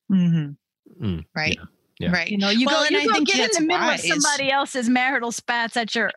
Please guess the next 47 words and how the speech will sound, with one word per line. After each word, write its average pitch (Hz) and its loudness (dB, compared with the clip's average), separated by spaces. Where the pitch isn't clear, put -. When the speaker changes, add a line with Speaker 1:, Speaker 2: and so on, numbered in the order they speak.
Speaker 3:
at 214 -4
your 240 0
own 262 2
<laughs> - -
peril. 247 0
Speaker 1:
I 262 -2
think 359 2
that's 180 -2
wise, 175 -2
which 226 0
is 247 0
why 240 -2
I 208 -2
think, 214 -2
let's 202 -2
say, 180 -2
if 185 -2
you 208 2
were 196 0
to - -4
ask 165 -6
that - -4
question 160 -2
last 147 -2
week, 147 -6
David, 151 -4
and 143 -6
say, 151 -6
"Would 151 -8
you 208 0
have 180 -2
un-, 170 0
unpacked 165 -4
everything?" 156 -4
And, 170 -2
uh, - -4
when 185 0
they 165 0
went 160 -2
on 160 -4
the 160 -4
camping 170 -2
trip, - -2
I'd 180 -4
probably 147 -4
say 131 -2
yes. - -4